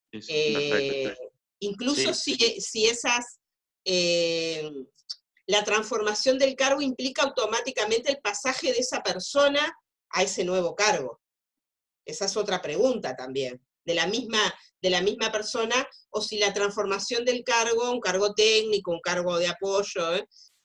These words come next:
Speaker 2: Eh, requiere, se hace un llamado, ¿cómo es ese proceso ahí?
Speaker 1: Sí, eh, sí, yo creo que, eh, a ver, la primera pregunta, en reali-, en relación al, al salario, en la, en, en la medida que, que esté en el periodo, digamos, este,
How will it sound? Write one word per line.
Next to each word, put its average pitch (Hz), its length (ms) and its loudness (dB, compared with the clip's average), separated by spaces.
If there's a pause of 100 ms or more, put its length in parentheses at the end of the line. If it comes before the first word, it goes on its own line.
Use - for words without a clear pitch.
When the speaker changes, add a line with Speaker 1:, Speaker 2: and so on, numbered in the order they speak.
(340)
Speaker 2:
Eh, 185 300 2
requiere, 214 840 2
se - 220 -6
hace 202 180 -2
un 226 60 -6
llamado, 190 640 0
¿cómo 185 200 -2
es 233 140 -2
ese - 220 -4
proceso 175 600 -2
ahí? 127 240 -6 (3250)
Speaker 1:
Sí, - 340 -12 (180)
eh, - 300 -10
sí, - 220 -8
yo 131 140 -6
creo 165 160 2
que, 175 180 4 (140)
eh, 123 240 4
a 120 100 4
ver, 113 220 2
la 110 160 0
primera 143 260 0
pregunta, 123 480 2
en 113 160 -2
reali-, 120 440 0
en 113 120 -2
relación 113 500 2
al, 151 180 0
al 110 200 0
salario, 175 720 4
en 107 160 -2
la, 110 140 -4
en, 117 220 -6
en 117 100 -2
la 117 100 0
medida 143 400 2
que, 113 260 -6
que 110 80 -8
esté - 160 0
en 156 80 2
el 165 140 -2
periodo, 143 400 4
digamos, 123 500 0
este, 90 500 -10